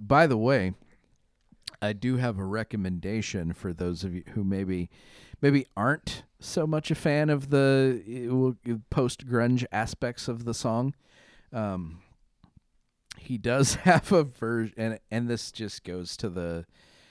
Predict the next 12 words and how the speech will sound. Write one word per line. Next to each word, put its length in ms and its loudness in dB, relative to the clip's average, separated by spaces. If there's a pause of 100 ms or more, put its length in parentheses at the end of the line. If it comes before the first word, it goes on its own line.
(200)
the 100 -4
ridiculousness 1120 -6
of 260 -10
kind 220 -6
of 140 -8
his, 540 -10 (140)
his 260 -8
gimmick 460 -4
and 200 -8
character. 680 0 (560)
Like, 280 0 (160)
there's, 360 2